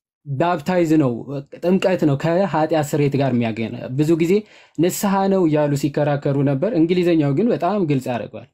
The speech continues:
አማርኛውም በጣም ግልጽ ነው፣ ግን እንግሊዘኛው ደግሞ ሞር ክሊር ያደርገዋል። ምን ይላል? "Then Peter said unto them" ይላል፣ Repent and be baptized every one of you in the name of Jesus Christ for the remission of,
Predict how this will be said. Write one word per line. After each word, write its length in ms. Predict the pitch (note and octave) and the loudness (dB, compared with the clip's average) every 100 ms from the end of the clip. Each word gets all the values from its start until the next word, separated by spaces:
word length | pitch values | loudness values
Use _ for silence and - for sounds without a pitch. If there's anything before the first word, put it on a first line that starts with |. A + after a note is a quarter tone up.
| - | -6
አማርኛውም 520 | D#3 F#3 G#3+ F#3 G#3+ | -2 0 2 2 2
በጣም 260 | G3+ F3+ E3+ | 0 0 2
ግልጽ 200 | D3 C#3+ | 0 0
ነው፣ 160 | C#3+ A#3 _ _ _ _ - | -2 -4 _ _ _ _ -4
ግን 160 | D3+ F3+ | 0 2
እንግሊዘኛው 600 | D#3+ D3 C#3 C#3 C3 B2+ | 2 2 2 2 2 2
ደግሞ 180 | C3+ F3 | 2 2
ሞር 220 | D3+ C#3+ C#3+ | 2 0 0
ክሊር 300 | C#3 C3 A#2+ | 0 0 0
ያደርገዋል። 460 | G#2 G2 G#2 G#2 G#2+ | -4 -6 -10 -10 -2
ምን 200 | C3+ D#3 | 2 4
ይላል? 280 | D#3+ A#3 C4 _ _ _ _ _ | 4 2 -4 _ _ _ _ _
"Then 220 | C#3 F3+ F#3 | -2 -2 0
Peter 280 | G3 F#3 F3+ | 0 0 0
said 260 | F#3+ F3+ | 2 2
unto 340 | F3 E3+ D#3 E3 | 2 0 0 0
them" 240 | D#3 F#3+ C#4 - _ _ _ _ B2+ | 2 0 -2 -6 _ _ _ _ -10
ይላል፣ 300 | B2 C#3+ G#3 D#3 | -4 -2 -2 0
Repent 480 | D3+ F#3+ G#3+ A#3 C4 - _ - | 0 0 0 2 0 -2 _ -4
and 260 | G3+ A#3 G#3+ C#3+ | 2 2 2 2
be 200 | F3+ B3 C4 E3 | 2 4 4 0
baptized 680 | D#3+ F3 - F#3+ G#3 B3 - _ _ _ _ _ G3+ | -2 -2 -4 -2 -2 -2 -12 _ _ _ _ _ -2
every 360 | G#3+ F#3 G3 | 0 2 2
one 220 | F3+ F3 E3 | 2 2 0
of 180 | D#3+ D3+ | -2 -2
you 180 | G3 C#4+ - _ - | -2 -2 -6 _ -4
in 160 | F#3 F#3+ | 0 0
the 180 | F3+ F3+ | 0 0
name 280 | F3+ F#3+ F#3+ | 2 2 2
of 120 | F3 | -2
Jesus 340 | - F3 E3+ - | -2 -2 -2 -2
Christ 320 | F3+ F#3+ - | -4 -4 -4
for 200 | F3+ F3+ | 0 0
the 180 | D#3+ F3 E3+ | 2 0 2
remission 500 | D3+ D3+ E3 F3 D#3+ | 2 2 2 2 0
of, 360 | C#3 - C#3+ | -2 -4 -6